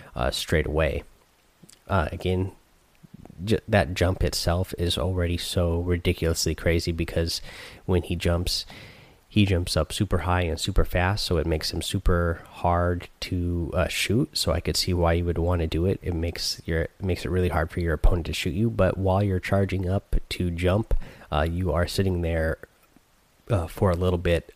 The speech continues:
uh, you know, sitting still, prone. Uh, so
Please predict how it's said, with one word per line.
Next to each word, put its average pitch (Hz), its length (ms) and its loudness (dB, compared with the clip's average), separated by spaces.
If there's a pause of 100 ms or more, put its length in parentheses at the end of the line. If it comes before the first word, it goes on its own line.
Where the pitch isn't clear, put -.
(100)
uh, 87 400 -2
you 92 120 -2
know, 80 200 -4 (540)
sitting 98 400 2
still, 85 400 0
prone. 85 460 2 (380)
Uh, 80 200 -2
so 80 440 0